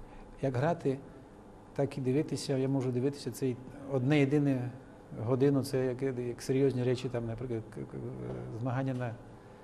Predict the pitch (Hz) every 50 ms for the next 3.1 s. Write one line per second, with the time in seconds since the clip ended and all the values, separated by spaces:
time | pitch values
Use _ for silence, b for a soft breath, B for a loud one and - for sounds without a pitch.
0 | B B B B - 131 113 113 123 123 131 131 147 143 - 127 110 - 160 165
1 | 156 143 131 123 117 120 131 139 135 139 B B B B B B B B B B
2 | - - 131 123 123 117 110 - - 143 151 156 147 143 139 135 135 135 135 -
3 | 135 123